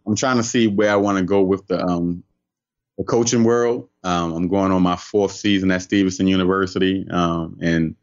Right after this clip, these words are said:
you know, great things have came with, uh, coaching there the last three seasons, um, going on four seasons,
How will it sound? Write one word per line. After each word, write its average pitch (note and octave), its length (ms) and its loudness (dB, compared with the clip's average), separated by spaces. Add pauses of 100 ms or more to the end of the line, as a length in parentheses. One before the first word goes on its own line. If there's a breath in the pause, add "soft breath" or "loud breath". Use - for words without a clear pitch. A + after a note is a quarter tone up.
(340 soft breath)
you F#2 100 -2
know, E2 320 0 (160)
great G2+ 280 -2
things F#2+ 460 2 (120)
have D#2+ 180 -4
came F2+ 400 0
with, D#2+ 260 -2 (120)
uh, C2+ 240 -2 (120)
coaching G#2+ 400 0
there D#2 400 0 (340)
the D#2+ 80 0
last D#2+ 360 0
three E2+ 160 2
seasons, D#2 640 -2
um, D#2 260 -2
going E2 200 2
on D#2 100 0
four F#2 240 0
seasons, D#2 540 -2